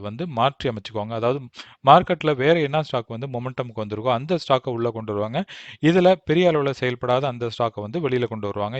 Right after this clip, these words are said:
இப்படி தான் வந்து இந்த மொமெண்டம் அப்படிங்கிறது செயல்படும். இதோட டாப் ஹோல்டிங் என்ன இருக்கு, டாப் செக்டார்ல இவங்க எப்படி எப்படி முதலீடு பண்றாங்கங்கிறத பார்க்கலாம். கேபிட்டல் குட்ஸ்ல வந்து தேர்ட்டி ஒன் டூ பர்சன்ட் முதலீடு பண்றாங்க. அடுத்தது ஃபினான்ஷியல் சர்வீஸ்ல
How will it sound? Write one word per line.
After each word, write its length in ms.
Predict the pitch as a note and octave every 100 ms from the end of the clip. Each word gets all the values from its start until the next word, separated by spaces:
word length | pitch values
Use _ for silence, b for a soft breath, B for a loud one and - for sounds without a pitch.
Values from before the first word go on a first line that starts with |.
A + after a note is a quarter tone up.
| B2
இப்படி 200 | - C3+ C#3
தான் 100 | B2
வந்து 180 | G#2+ G#3 B B B
இந்த 120 | C#3 C3+
மொமெண்டம் 400 | C3+ D3+ D3 C3+ A2+
அப்படிங்கிறது 360 | A2+ G#2+ A2 G3 C3+
செயல்படும். 460 | G#2+ G2+ G#2+ A3 - B B B B E3
இதோட 260 | E3+ D#3 F#3+ E3+ -
டாப் 280 | D3 G3+ - -
ஹோல்டிங் 320 | E3 C#3+ A#2+
என்ன 160 | A#2 A2
இருக்கு, 160 | A2 B2 -
டாப் 160 | C#3 - -
செக்டார்ல 380 | - F3 D#3+ B2+
இவங்க 160 | A2+ C3+
எப்படி 160 | A#2+ C3
எப்படி 160 | A#2+
முதலீடு 260 | A2 A2 G#2+ G2+
பண்றாங்கங்கிறத 640 | G2+ G2+ G#2 G#2+ G2+ G2 -
பார்க்கலாம். 320 | G2 A#2+ E3+ - B B B D#3
கேபிட்டல் 380 | F3+ F#3+ F3+ C#3+
குட்ஸ்ல 280 | C#3 - A2+
வந்து 120 | A#2+ B2+
தேர்ட்டி 200 | A#2+ B2
ஒன் 80 | A#2 A2
டூ 100 | A2+ -
பர்சன்ட் 240 | G#2+ G#2+
முதலீடு 240 | G2+ G#2 G2+
பண்றாங்க. 260 | G2 G#2 B2+
அடுத்தது 300 | A#2+ B2+ D#3
ஃபினான்ஷியல் 400 | C3+ C3+ C#3+ D3 -
சர்வீஸ்ல 360 | A#2 A2+ A2+